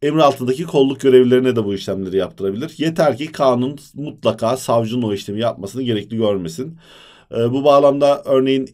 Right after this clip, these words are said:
ifadeyi kendisi alabileceği gibi "Kolluğa ifadeyi siz alın." da diyebilir. "Niye kolluğa aldırıyor, kendi almıyor?" ya da "Niye kendisi alıyor da kolluğa aldırmıyor?" şeklindeki bir eleştiri yersizdir. Çünkü her savcının bir, e, çalışma usulü vardır ve o çalışma usulünde neyi uygun görüyorsa,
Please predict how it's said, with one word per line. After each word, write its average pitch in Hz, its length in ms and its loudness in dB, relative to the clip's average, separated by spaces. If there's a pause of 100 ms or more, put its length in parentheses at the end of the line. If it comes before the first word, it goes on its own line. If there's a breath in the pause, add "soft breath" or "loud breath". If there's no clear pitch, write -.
(120)
ifadeyi 131 500 2
kendisi 127 400 -2
alabileceği 131 580 2
gibi 123 120 -4
"Kolluğa 123 360 -2
ifadeyi 123 400 -2
siz 123 220 -4
alın." 101 280 0
da 120 140 -6
diyebilir. 101 640 0 (300 soft breath)
"Niye 135 200 -2
kolluğa 117 360 -2
aldırıyor, 98 360 -2
kendi 98 280 -4
almıyor?" 90 300 -6
ya 98 80 -6
da 110 40 -6
"Niye 127 220 -2
kendisi 110 360 -6
alıyor 95 160 -2
da 95 80 -6
kolluğa 98 340 -6
aldırmıyor?" 98 560 -8 (260 soft breath)
şeklindeki 123 560 -8
bir 113 60 -2
eleştiri 110 680 -4
yersizdir. 139 760 -8 (200 soft breath)
Çünkü 101 200 -12
her 156 240 -2
savcının 123 600 -4
bir, 117 340 -8
e, 110 220 -2
çalışma 127 400 -4
usulü 110 320 -2
vardır 101 440 -2 (340 loud breath)
ve 127 220 4
o 165 140 -4
çalışma 120 380 -2
usulünde 110 440 -4
neyi 139 200 0
uygun 110 340 0
görüyorsa, 101 600 0